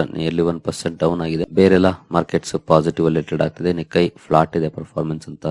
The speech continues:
ದೊಡ್ಡ ಮಟ್ಟದ ಪಾಸಿಟಿವ್ ಏನಲ್ಲ. ಹಾಗೆ ಗಿಫ್ಟ್ ನಿಫ್ಟಿಯಲ್ಲೂ ಕೂಡ ಸ್ವಲ್ಪ ಮಟ್ಟಿಗೆ ಫ್ಲಾಟಿಶ್ ಅಂತಾನೆ ಹೇಳ್ಬೋದು, ಈ ರೀತಿಯ ಪರ್ಫಾರ್ಮೆನ್ಸ್ ನೋಡ್ಲಿಕ್ಕೆ ಸಿಗ್ತಾ ಇದೆ. ಹಾಗೆ ಡೌ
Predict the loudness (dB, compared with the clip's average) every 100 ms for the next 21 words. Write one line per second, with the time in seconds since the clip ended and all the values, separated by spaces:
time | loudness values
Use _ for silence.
0 | -8 -8 -4 -2 -2 -4 -2 -2 -2 0
1 | 2 2 0 -2 _ _ _ _ -6 -4
2 | -4 -4 -4 -2 0 0 0 -2 0 -4
3 | -4 -6 -4 -4 0 -2 -2 -6 -6 -4
4 | -2 -2 0 0 0 0 2 4 2 0
5 | -2 2 2 0 -4 -4 -2 -2 -2 -4
6 | -4 0 0 -2 _ _ _ _ -2 0
7 | 0 6